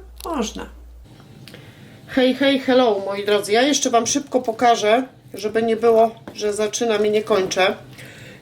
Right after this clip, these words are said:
Kilogram piersi z kurczaka, cebula, dwa jajka całe, przyprawy dowolne, sól, pieprz, Maggi, wegetę,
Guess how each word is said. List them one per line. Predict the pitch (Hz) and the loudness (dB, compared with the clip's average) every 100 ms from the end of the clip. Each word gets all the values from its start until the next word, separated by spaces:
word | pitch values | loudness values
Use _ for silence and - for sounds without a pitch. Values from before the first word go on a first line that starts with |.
| - | 0
Kilogram | 247 262 294 294 | 2 4 4 4
piersi | 269 240 - | 2 0 -4
z | 220 | -6
kurczaka, | 220 208 220 196 208 208 233 - - - - | -6 -2 -2 0 2 0 -2 -10 -20 -20 -10
cebula, | - 277 233 247 214 247 - - _ _ - - - - - - - - - - - - - - - | -2 0 4 4 4 2 -4 -18 _ _ -20 -20 -20 -20 -20 -20 -20 -20 -20 -20 -20 -20 -20 -16 -10
dwa | - 269 | 0 2
jajka | 277 262 254 233 | 4 2 2 0
całe, | 233 240 220 233 262 - - - - - - - - | 0 2 4 4 2 -2 -18 -20 -20 -20 -20 -20 -8
przyprawy | - 311 285 277 254 254 | -2 -2 2 2 2 2
dowolne, | 247 247 226 220 214 247 - - - | 2 4 2 2 0 -4 -6 -20 -14
sól, | - 285 269 262 | -4 2 2 2
pieprz, | - 247 247 247 - - - - | 2 0 0 -4 -10 -12 -20 -6
Maggi, | 226 233 233 226 226 220 - - - - - - - - - | 0 0 0 -2 -4 -4 -10 -20 -20 -20 -20 -20 -20 -18 -16
wegetę, | 175 233 226 233 226 226 214 | -4 -2 0 0 0 0 0